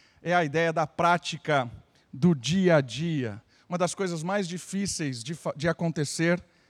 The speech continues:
e aí é avivamento espiritual, é quando a gente começa a levar a nossa fé além do domingo, quando a gente começa a viver o cristianismo de segunda a domingo e não só no domingo. E a ideia de Tiago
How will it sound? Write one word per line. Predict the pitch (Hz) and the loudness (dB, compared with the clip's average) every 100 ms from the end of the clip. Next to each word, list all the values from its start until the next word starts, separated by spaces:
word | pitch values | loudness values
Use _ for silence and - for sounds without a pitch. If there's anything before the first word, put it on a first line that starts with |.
| _ _ - | _ _ -6
e | 139 156 | 2 4
aí | 151 170 165 - | 6 6 2 2
é | 160 175 | 4 4
avivamento | 139 165 156 147 156 147 | 2 0 0 0 0 -4
espiritual, | - 151 139 139 131 139 165 - _ _ 143 | -8 -8 -8 -2 2 2 0 -6 _ _ -6
é | 147 | -2
quando | 175 175 | 0 0
a | |
gente | 170 180 - | -2 -6 -4
começa | 175 160 180 190 196 | -4 0 0 -2 0
a | 175 | 2
levar | 156 139 156 170 | 0 2 4 4
a | 156 | 2
nossa | 160 170 160 143 | 0 0 -4 -6
fé | - 160 180 185 175 | 0 4 4 2 2
além | 156 151 196 | 2 2 -2
do | 180 | -2
domingo, | 165 147 165 170 135 107 - _ - - | -4 -2 0 0 -2 -6 -14 _ -20 -10
quando | 147 | -4
a | 143 | -4
gente | 165 - | -4 -6
começa | 170 147 156 - | -4 -2 -2 -2
a | 180 | -4
viver | 185 139 160 160 | -2 -2 -2 -4
o | |
cristianismo | - 170 - 190 165 151 165 147 165 151 - - - | -4 -4 -4 -4 -2 0 0 -2 -4 -4 -10 -20 -6
de | 170 | -4
segunda | - - 185 127 185 196 180 185 - | -4 -2 -4 -2 -4 -4 0 0 2
a | 156 | 0
domingo | 156 156 160 180 160 160 | 0 -2 -2 -2 -2 -2
e | |
não | 170 170 | -4 -6
só | 156 151 | -2 -2
no | 147 | 0
domingo. | 156 151 139 120 | -2 -2 -2 0
E | 170 | 2
a | 180 | 2
ideia | 151 185 180 | 4 4 4
de | 170 | 0
Tiago | - 190 156 160 170 | -2 2 2 2 -4